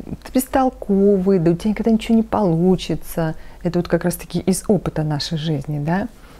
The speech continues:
Да типа там троечник, двоечник, из детства может выскочить такое. А,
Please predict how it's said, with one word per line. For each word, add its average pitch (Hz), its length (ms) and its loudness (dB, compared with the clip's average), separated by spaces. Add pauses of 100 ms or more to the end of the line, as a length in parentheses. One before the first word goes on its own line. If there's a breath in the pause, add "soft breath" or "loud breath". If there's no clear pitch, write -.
Да 170 80 2
типа 170 220 -8
там 208 260 2
троечник, 220 520 2
двоечник, 185 1040 2
из 175 100 2
детства 170 380 0
может 165 320 -2
выскочить 170 500 -6
такое. 165 640 -4 (380 loud breath)
А, 175 360 0